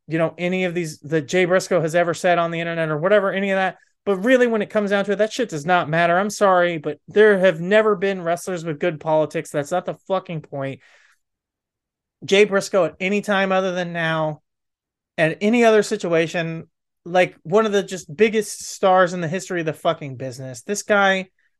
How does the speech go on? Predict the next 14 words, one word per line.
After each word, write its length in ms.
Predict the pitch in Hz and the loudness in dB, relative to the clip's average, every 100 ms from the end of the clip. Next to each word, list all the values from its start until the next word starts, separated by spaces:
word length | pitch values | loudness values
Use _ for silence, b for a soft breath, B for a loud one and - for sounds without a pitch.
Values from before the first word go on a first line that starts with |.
| _ | _
is 120 | 165 180 | 0 4
absolutely 500 | 196 202 208 170 170 | 4 2 -2 -2 -4
amazing. 500 | 156 147 139 135 139 | -2 -2 -4 -8 -8
If 180 | 160 | -6
Jay 160 | - 208 | 4 4
Briscoe, 460 | 196 190 - 180 147 | 4 -2 -2 -4 -4
like 260 | 151 151 _ _ | -8 -8 _ _
you 180 | 143 156 | -14 -8
talking 280 | 151 151 139 | 0 0 0
about, 140 | 135 | -6
had 140 | 131 151 | -4 -4
the 80 | 139 | 0
right 220 | 165 185 | 2 2
opponents 680 | 185 175 160 156 151 - | 0 -8 -6 -6 -8 -14